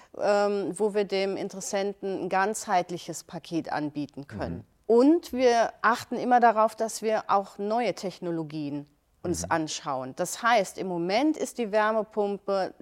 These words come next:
Speaker 1: das Effektivste, was es am Markt gibt.
Speaker 2: Mhm.
Speaker 1: Das heißt aber nicht, dass sich das in fünf Jahren nicht schon wieder ein Stück weit weiterentwickelt hat.
Speaker 2: Mhm.
Speaker 1: Das heißt, man muss da auch immer up to date bleiben.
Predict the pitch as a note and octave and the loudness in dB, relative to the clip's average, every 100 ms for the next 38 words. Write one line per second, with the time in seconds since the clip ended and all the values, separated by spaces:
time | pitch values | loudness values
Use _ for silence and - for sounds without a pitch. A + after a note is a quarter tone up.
0 | - F#3+ F#3 - - - - F3+ G3 - | 0 0 0 -8 -12 -10 -6 -4 -4 -6
1 | - A#3 - - A3 G3 G#3 - G3 F#3+ | -6 -6 -6 -4 -2 -2 -4 -6 -6 -4
2 | F3+ E3+ - F3 - - - F2+ E2 G2+ | -6 -8 -6 -6 -6 -20 -12 -8 -8 -8
3 | - E3+ - G#3 A3+ - F#3+ F#3 G3+ - | -6 -6 0 0 0 0 0 0 -2 -4
4 | G#3+ G#3+ G#3 G3+ G3+ - F#3+ G#3+ G#3+ - | -4 -4 -4 -4 -4 -8 -8 -6 -6 -4
5 | G#3+ G3+ G#3 G#3 - G#3 G3+ G3 F#3+ - | -2 -2 -2 -6 -8 -6 -4 -6 -6 -10
6 | F#3+ F#3+ F#3 F3+ G3 B3+ - D3+ D3+ C#3+ | -6 -6 -4 0 2 2 -2 -6 -6 -8
7 | D3+ D3+ C3+ - - _ _ F3+ - - | -10 -10 -12 -16 -20 _ _ -12 -12 -12
8 | - F3 A3+ A3+ - G3+ G3 G3+ - G#3 | -8 -4 0 0 0 -6 -4 -4 -2 2
9 | G3 G3 - - A3 A#3 - G#3 - G3 | 2 0 -2 -4 0 0 0 -4 -6 -4
10 | A3 A3 - D3+ C#3+ - | -2 -2 -6 -8 -10 -14